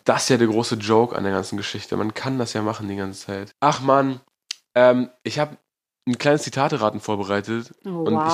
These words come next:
Speaker 1: ich würde fast noch einen Song auf die Playlist packen, wenn du, wenn du was hast. Hast du was, was du grad zur Zeit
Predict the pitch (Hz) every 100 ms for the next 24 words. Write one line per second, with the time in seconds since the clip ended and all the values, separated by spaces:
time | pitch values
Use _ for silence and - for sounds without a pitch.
0 | 160 156 135 135 135 - 175 - 165 156
1 | 147 143 147 151 - 123 - 147 208 247
2 | - 127 120 113 107 104 107 107 104 104
3 | - 110 113 104 - 104 - 113 - 123
4 | 156 214 - 113 131 117 123 - 110 131
5 | 131